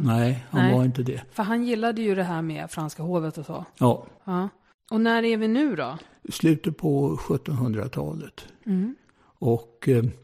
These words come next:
Speaker 1: han bestämde sig för att han skulle starta ett krig med Ryssland. Och det var ju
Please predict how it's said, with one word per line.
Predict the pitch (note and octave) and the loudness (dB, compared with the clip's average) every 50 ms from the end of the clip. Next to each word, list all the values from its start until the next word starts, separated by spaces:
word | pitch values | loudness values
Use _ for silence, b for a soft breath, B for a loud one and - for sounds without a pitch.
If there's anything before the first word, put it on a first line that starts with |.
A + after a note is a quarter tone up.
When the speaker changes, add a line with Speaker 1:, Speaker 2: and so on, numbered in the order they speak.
| B B B B B B B B | B B B B B B B B
Speaker 1:
han | - - C3 C#3+ D3 C#3+ C#3 C3+ | 0 2 4 6 6 6 4 2
bestämde | C#3+ C3+ - D3 C3 A#2+ A#2+ A#2 A2+ | 0 0 2 2 4 4 4 4 2
sig | - - B2+ | 2 0 -2
för | A#2+ - B2+ A2+ G#2+ G2+ G2 - - | -2 0 0 2 2 2 0 0 -4
att | - A#2+ - B2+ | -8 -8 -8 -6
han | B2 B2 | -8 -8
skulle | - - - A2+ A#2+ B2+ | -8 -8 -8 -8 -8 -8
starta | - - D3+ C3+ - - B2 D3 | -8 -4 -4 -4 -4 -4 -6 -8
ett | D#3 - - | -8 -10 -14
krig | - - - G#2 A#2+ D#3 E3+ D#2+ D#3 - - - | -10 -6 -4 -2 0 0 0 -2 -4 -8 -10 -6
med | - A#2+ A2+ - | -4 -2 -2 0
Ryssland. | A2+ D3 D#3 - - - - - - - - - - _ _ _ _ _ B B B B B B B B B B B - | 0 0 0 0 -4 -6 -8 -12 -12 -14 -20 -20 -20 _ _ _ _ _ B B B B B B B B B B B -6
Och | F#3 C#3+ C#3 | -6 -6 -4
det | E3 - D#3+ D3 | -4 -2 -2 -2
var | C#3 C3+ C#3+ D3 C#3+ C#3+ | -2 -2 -4 -4 -4 -4
ju | E3 E3+ D#3+ D3+ D3+ | -4 -6 -6 -8 -10